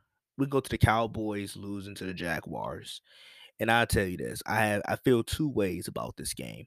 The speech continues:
First, it j-, it reassures and it recon-, it reconfirms my issues with the Cowboys.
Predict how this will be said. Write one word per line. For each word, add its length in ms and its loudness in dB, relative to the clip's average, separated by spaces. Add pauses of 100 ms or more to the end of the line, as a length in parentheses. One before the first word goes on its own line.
(380)
First, 540 8 (200)
it 300 4
j-, 220 -8
it 240 0
reassures 920 4
and 120 -4
it 160 -6
recon-, 580 -2
it 160 0
reconfirms 1700 2
my 440 0 (160)
issues 400 6
with 120 -4
the 60 -2
Cowboys. 580 -6